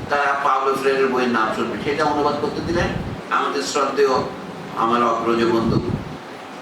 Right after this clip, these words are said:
আমিনুল ইসলাম ভূঁইয়া, সরকারের সচিব ছিলেন তিনি। এটার ভূমিকা লিখে দিয়েছিলেন আহমদ সাফা। এই বইয়ের নাম দিয়েছে কি? বইটার ইংরেজি নাম হচ্ছে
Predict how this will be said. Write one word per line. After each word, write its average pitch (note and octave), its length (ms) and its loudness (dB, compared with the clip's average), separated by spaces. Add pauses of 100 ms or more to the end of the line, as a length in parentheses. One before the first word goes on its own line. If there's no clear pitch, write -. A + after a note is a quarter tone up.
(240)
আমিনুল A#2+ 460 0
ইসলাম A2+ 340 0
ভূঁইয়া, G2+ 220 -2 (220)
সরকারের A#2 400 0
সচিব - 420 0
ছিলেন A#2+ 180 -2 (100)
তিনি। - 120 -4 (640)
এটার D#3+ 260 2
ভূমিকা F3+ 320 4
লিখে E3+ 220 4
দিয়েছিলেন C#3+ 340 2
আহমদ A#2 280 0
সাফা। G#2 280 -2 (200)
এই C3+ 100 4
বইয়ের D3 280 4
নাম C3+ 260 2
দিয়েছে C#3 220 2
কি? F3 300 0
বইটার F3 300 4
ইংরেজি D#3+ 300 4
নাম D#3 120 2
হচ্ছে F3 180 0